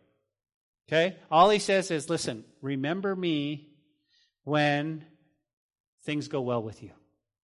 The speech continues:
Remember me." Number two,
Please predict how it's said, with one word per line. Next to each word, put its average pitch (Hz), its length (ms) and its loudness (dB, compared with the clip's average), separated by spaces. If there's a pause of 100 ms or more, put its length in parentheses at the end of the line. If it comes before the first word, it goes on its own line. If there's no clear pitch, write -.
(640)
Remember 131 420 -4
me." 110 280 -10 (2500)
Number 185 200 2
two, 220 500 0